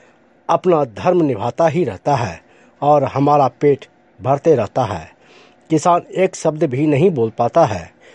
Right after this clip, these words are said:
पूरा जीवन का सच झेल लेता है। किसान पर आज़ादी के समय से ही अत्याचार होता रहा है, लेकिन कुछ समयों में किसानों को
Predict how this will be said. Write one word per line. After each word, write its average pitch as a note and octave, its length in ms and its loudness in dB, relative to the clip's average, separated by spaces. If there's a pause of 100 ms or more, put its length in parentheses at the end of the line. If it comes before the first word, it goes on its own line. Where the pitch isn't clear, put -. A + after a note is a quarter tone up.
(260)
पूरा D#3+ 280 4
जीवन D3+ 400 0
का C3+ 140 -2
सच - 460 -4 (420)
झेल E3 180 4
लेता D3 320 2
है। A2 280 -6 (520)
किसान F#3 360 2
पर C#3 320 0 (280)
आज़ादी D#3+ 440 0
के D#3+ 180 0
समय C#3 320 0
से F3+ 180 0
ही C3+ 300 0 (340)
अत्याचार C#3 720 0 (320)
होता D#3 260 2
रहा A#2 240 -4
है, G2 280 -10 (440)
लेकिन C#3+ 460 0
कुछ F#3 180 0
समयों D#3+ 440 4
में A#2 240 2 (440)
किसानों E3+ 440 2
को F3 320 -2